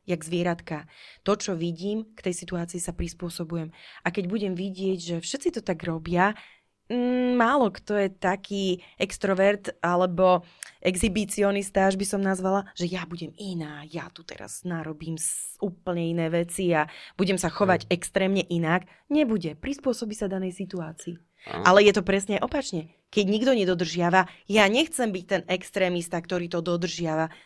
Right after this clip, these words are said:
Speaker 1: lebo oni ma nezoberú do partie, oni na mňa budú ukazovať prstom. „Ona nosí všade O P P, čo je?
Speaker 2: Mhm.
Speaker 1: Veď to tu nenosíme dvadsať rokov“, hej?
Speaker 2: Mhm.
Speaker 1: Takže ono, aj jedna, aj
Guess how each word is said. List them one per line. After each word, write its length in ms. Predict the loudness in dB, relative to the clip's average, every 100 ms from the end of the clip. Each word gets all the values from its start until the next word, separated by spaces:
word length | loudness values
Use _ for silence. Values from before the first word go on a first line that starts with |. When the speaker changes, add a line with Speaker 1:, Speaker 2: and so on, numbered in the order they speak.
| _
Speaker 1:
lebo 320 | 4 6 4 4
oni 160 | 2
ma 160 | 2 2
nezoberú 480 | 0 0 2 2 2
do 160 | 0
partie, 320 | 0 -2 0 -2
oni 240 | 0 0
na 160 | 0 2
mňa 240 | 2 0
budú 240 | -2 -2
ukazovať 560 | -4 -4 -6 -8 -10 -6
prstom. 560 | -4 -4 -4 -4 -4 -8 _ -20 -20 4
„Ona 240 | 4 4 0
nosí 320 | -4 -6 -8
všade 480 | -4 0 0 0 2
O 240 | 4 4
P 240 | 6 4 6
P, 240 | 2 2
čo 240 | 2 4
je? 240 | 6 4 2 -8 _
Speaker 2:
Mhm. 240 | -14 -14 -2
Speaker 1:
Veď 140 | 0 2 2
to 40 | 0
tu 20 | 0
nenosíme 480 | 2 0 -2 -4 0
dvadsať 400 | 2 2 0 0 2
rokov“, 480 | 2 0 -4 -4 -2
hej? 240 | -2 -2
Speaker 2:
Mhm. 100 | -6 -14 -20 -20 -6 -2
Speaker 1:
Takže 320 | 0 2 4 4 0 -6
ono, 300 | -2 0 2
aj 200 | 2 2 0
jedna, 400 | 0 -2
aj 20 | -2